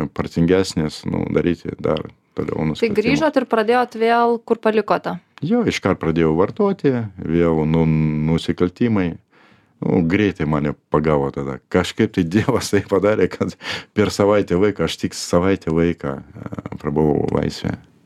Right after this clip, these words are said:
Speaker 2: Ir po savaitės vėl iškeliavote
Speaker 1: Ir
Speaker 2: antrai bausmei?
Speaker 1: Taip, s-, s-, septyni metai.
Speaker 2: Ir šį kartą septynis metus išbuvote?
Speaker 1: Penkis metus.
Speaker 2: <clears throat> Ir tada išėjote ir?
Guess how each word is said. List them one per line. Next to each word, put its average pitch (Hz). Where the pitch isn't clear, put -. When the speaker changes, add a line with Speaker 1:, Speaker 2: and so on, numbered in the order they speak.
Speaker 2:
Ir 233
po 226
savaitės 226
vėl 226
iškeliavote 208
Speaker 1:
Ir -
Speaker 2:
antrai 220
bausmei? 202
Speaker 1:
Taip, 87
s-, -
s-, -
septyni 87
metai. 82
Speaker 2:
Ir 240
šį -
kartą 233
septynis 226
metus 220
išbuvote? 233
Speaker 1:
Penkis -
metus. 87
Speaker 2:
<clears throat> 311
Ir 226
tada 202
išėjote 220
ir? 226